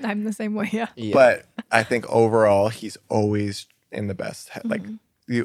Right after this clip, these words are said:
Speaker 3: means the best for anyone.
Speaker 2: Mm-hmm.
Speaker 1: That's important. That will get you
Speaker 3: Yeah.
Speaker 1: far.
Speaker 2: And that gets me mad when people don't think that of me.
Speaker 3: Yeah.
Speaker 2: When people think that I'm a bad person or something like that.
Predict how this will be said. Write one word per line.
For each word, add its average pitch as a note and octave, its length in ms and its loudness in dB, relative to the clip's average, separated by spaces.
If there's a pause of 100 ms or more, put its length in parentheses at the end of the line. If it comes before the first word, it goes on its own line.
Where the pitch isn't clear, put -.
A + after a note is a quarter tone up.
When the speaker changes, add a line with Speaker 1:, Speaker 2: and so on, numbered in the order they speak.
Speaker 3:
means A2+ 260 -4
the - 80 -10
best - 220 -10
for - 100 -10
anyone. - 360 -8
Speaker 2:
Mm-hmm. D3+ 140 -6 (960)
Speaker 1:
That's A3 220 -6
important. G#3 420 -6
That F#3+ 120 -4
will G#3 100 -6
get F#3 120 -8
you G#3 60 -6
Speaker 3:
Yeah. - 80 -8
Speaker 1:
far. G3+ 260 -8
Speaker 2:
And B2+ 120 -2
that B2 80 0
gets C3 200 -2
me C#3 80 -2
mad A#2 240 0
when A2 180 -4
people G#2+ 420 -8 (140)
don't G#2+ 220 -6
think G#2 180 -10
that G2+ 120 -4
of F#2+ 100 -10
me. - 240 -14
Speaker 3:
Yeah. A#2+ 280 0 (220)
Speaker 2:
When A2+ 120 -12
people A2+ 240 -6
think G#2+ 160 -10
that G#2+ 100 -4
I'm G#2 300 -10 (720)
a G#2 80 -8
bad G#2 200 -2
person G#2 300 -12
or - 20 -14
something G#2+ 240 -16
like A2+ 120 -16
that. A#2+ 180 -16